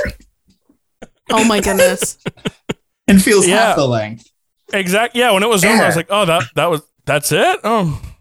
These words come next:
Speaker 1: Yeah, I, like,
Speaker 3: Okay.
Speaker 1: clicked on, like, how much time was left and was like, "Oh, they gotta fit another episode in here." Like, there's t-, it's two in
Speaker 4: Yeah.
Speaker 1: one, but it's called The Fib from Outer Space. And it was, like,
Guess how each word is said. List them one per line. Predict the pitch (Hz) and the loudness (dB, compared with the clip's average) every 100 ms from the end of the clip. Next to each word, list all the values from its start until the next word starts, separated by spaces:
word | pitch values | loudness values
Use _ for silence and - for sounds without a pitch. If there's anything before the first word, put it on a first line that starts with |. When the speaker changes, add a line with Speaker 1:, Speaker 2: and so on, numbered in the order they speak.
| - | -6
Speaker 1:
Yeah, | 302 285 | -2 0
I, | 285 | 0
like, | 339 370 | -2 -2
Speaker 3:
Okay. | |
Speaker 1:
clicked | - 311 311 | -4 -2 0
on, | 302 | 0
like, | 269 254 | -2 -2
how | 233 | -2
much | 254 247 | -2 -2
time | 247 254 | -2 -2
was | 247 202 | -2 -2
left | 190 202 | -2 -2
and | 196 | -2
was | 190 | -2
like, | 185 - | -4 -4
"Oh, | 226 | -6
they | 247 | -2
gotta | 339 302 277 | 0 0 0
fit | 208 | -2
another | 196 190 180 175 | 0 0 0 -2
episode | 180 185 - | -4 -6 -6
in | 202 | -6
here." | - | -4
Like, | 214 214 | -2 0
there's | 208 - | -2 -2
t-, | - | -2
it's | 240 196 | 0 2
two | |
in | 480 | 4
Speaker 4:
Yeah. | 622 640 | 4 4
Speaker 1:
one, | 190 170 | 2 0
but | 190 208 | -2 -2
it's | 196 | -4
called | - 214 202 | -2 -2 0
The | 196 | -2
Fib | - 202 202 | -2 -2 -2
from | 180 | -4
Outer | 180 185 | -2 -4
Space. | - 185 175 - _ _ - - | -4 -4 -4 -8 _ _ -14 -6
And | 285 | -2
it | |
was, | 359 359 | 0 2
like, | 311 277 - | 0 -2 -6